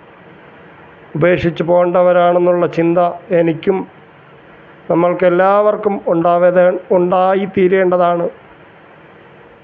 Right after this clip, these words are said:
അല്ലാഹു സുബ്ഹാനഹു വ തആല പടച്ചവൻ നമ്മളെ അനുഗ്രഹി-,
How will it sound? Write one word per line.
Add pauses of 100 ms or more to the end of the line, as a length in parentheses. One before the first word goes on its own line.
അല്ലാഹു
സുബ്ഹാനഹു
വ
തആല (880)
പടച്ചവൻ
നമ്മളെ
അനുഗ്രഹി-,